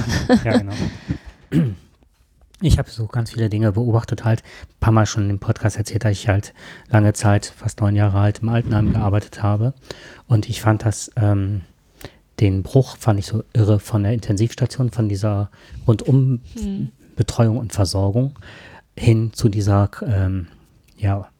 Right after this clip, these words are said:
Speaker 1: sehr kühlen und teilweise auch sehr unprofessionellen Betreuung. Unprofessionell dahingehend zum Beispiel, ähm, dass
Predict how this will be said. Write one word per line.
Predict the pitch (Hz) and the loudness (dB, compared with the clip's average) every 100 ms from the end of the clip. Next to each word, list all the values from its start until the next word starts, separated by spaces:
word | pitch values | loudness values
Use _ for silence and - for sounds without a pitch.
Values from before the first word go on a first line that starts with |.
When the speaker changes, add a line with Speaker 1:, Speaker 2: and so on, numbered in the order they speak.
| - - - | -20 -20 -8
Speaker 1:
sehr | - 104 | 0 0
kühlen | - - 113 139 147 | 0 2 4 4 0
und | 120 107 - | -4 -6 -8
teilweise | - 110 107 107 | -2 0 0 -2
auch | 110 - | -4 -6
sehr | - 120 | -2 0
unprofessionellen | 135 - 110 - - 104 98 104 | 0 -2 -6 -6 -8 -2 0 0
Betreuung. | 104 - 107 101 101 - - - - - - - - | -2 -6 -4 -2 -4 -10 -20 -20 -20 -20 -20 -14 0
Unprofessionell | 123 - 113 120 - 113 | 0 2 -2 -2 0 0
dahingehend | 107 110 117 107 117 117 - - | 2 2 2 2 0 0 -2 -12
zum | - 107 | -4 0
Beispiel, | 107 107 104 101 110 110 | 2 0 0 0 0 -2
ähm, | 98 98 95 _ - - - _ - | -2 -2 -4 _ -20 -20 -20 _ 0
dass | 107 - | 0 0